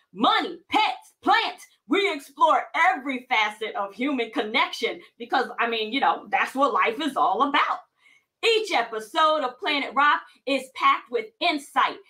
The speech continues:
and inspiration to help you thrive in this ever-changing world. From heartwarming stories to candid conversations, we're here to empower you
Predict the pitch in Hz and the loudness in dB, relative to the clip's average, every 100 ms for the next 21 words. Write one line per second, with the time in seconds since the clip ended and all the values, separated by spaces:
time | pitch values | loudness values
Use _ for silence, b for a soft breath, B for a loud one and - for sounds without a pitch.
0 | b _ 233 226 - 330 359 - 285 262 | b _ 0 0 -2 -2 0 -4 -6 -2
1 | 302 320 - - 180 B B - 254 254 | -2 -2 -4 -6 -6 B B 0 2 2
2 | - 330 - 294 330 - 247 294 285 294 | 2 2 2 -4 -4 -8 2 4 4 2
3 | 269 269 240 240 - - 294 302 269 285 | -2 0 2 2 0 0 2 2 0 -2
4 | 285 - 262 269 277 - 214 190 190 190 | -2 -4 -2 0 -2 -2 -4 -6 -4 2
5 | 302 403 196 165 - b b _ 269 233 | 4 4 2 -2 -10 b b _ 0 0
6 | - 349 370 359 240 330 339 320 320 320 | 2 2 4 2 -6 4 4 4 0 -6
7 | 285 - 311 320 320 330 320 - 285 240 | -10 -4 0 2 2 -2 -8 -8 -2 -2
8 | 233 b b b - 523 480 - 294 294 | -4 b b b -2 0 0 0 4 4
9 | 247 403 403 392 392 392 381 - b b | 2 0 0 0 -4 -4 -6 -14 b b
10 | b - 214 554 587 605 698 - - - | b -4 2 2 4 4 2 0 -8 -8
11 | - 277 269 - 349 285 214 202 415 466 | -2 -2 0 2 4 4 0 2 4 4
12 | - | 0